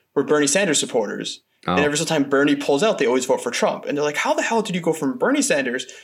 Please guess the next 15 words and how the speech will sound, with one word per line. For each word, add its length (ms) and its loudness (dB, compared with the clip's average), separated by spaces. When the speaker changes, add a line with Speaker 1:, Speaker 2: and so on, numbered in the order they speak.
Speaker 1:
to 100 -4
Trump?" 300 -4
They're 80 -2
like, 80 0
"Besides 320 -2
them 120 -2
being 520 -6
older 380 2
white 260 0
guys, 320 -4
there's 220 -2
Speaker 2:
<laughs> 200 -2
Speaker 1:
nothing 220 0
in 80 0
common. 440 -4